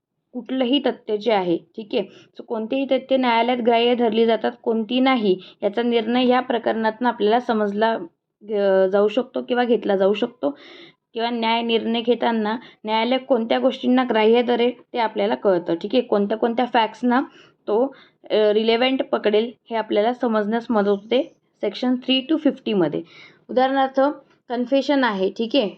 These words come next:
आधीचे कोणी केलेले जे विधान आहे, हेतू आहे, कोणाचा संकल्प आहे, योजना आहे, तयारी आहे किंवा सुसंगत एखादे गोष्टीची जी परिस्थिती आहे ते आपल्या सगळ्याला जो,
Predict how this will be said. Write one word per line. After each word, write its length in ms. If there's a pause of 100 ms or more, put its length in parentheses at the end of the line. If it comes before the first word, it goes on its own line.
आधीचे 400
कोणी 260
केलेले 320
जे 120
विधान 380
आहे, 260
हेतू 380
आहे, 320
कोणाचा 340
संकल्प 480
आहे, 100
योजना 400
आहे, 280 (340)
तयारी 380
आहे 200
किंवा 200
सुसंगत 580
एखादे 440 (340)
गोष्टीची 420
जी 80
परिस्थिती 540
आहे 220 (220)
ते 40
आपल्या 340
सगळ्याला 560 (720)
जो, 260